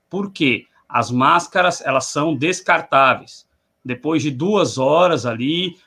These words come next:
você já não tem mais essa máscara tendo efeito prático. Então, você pode,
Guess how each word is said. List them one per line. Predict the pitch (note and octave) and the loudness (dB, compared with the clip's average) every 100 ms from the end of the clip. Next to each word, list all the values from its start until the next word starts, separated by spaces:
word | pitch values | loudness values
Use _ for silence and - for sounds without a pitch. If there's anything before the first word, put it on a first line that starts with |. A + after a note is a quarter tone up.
| _ | _
você | D3 C#3+ - D3 D#3 | -10 -8 -4 -2 0
já | C3+ D3 | 2 2
não | C#3+ E3+ F#3+ | 2 0 -2
tem | D#3+ E3 | -2 0
mais | C#3+ C#3+ C#3+ | 2 2 0
essa | - A2+ | -4 -2
máscara | A2+ C#3 - D3+ - _ _ - | 0 0 0 -2 -2 _ _ -2
tendo | E3 F#3 F3+ E3 | 0 2 -2 -4
efeito | D3+ - D#3 D#3+ - | -6 -6 -6 -6 -12
prático. | - D3+ D3+ D3 - - _ - _ _ _ _ _ - | -6 0 2 2 0 -12 _ -20 _ _ _ _ _ -14
Então, | A2 C3+ D#3 | -4 0 0
você | D#3+ - D#3+ | 0 -4 -6
pode, | - D3+ G3 B2+ C#3+ | -4 0 0 0 -6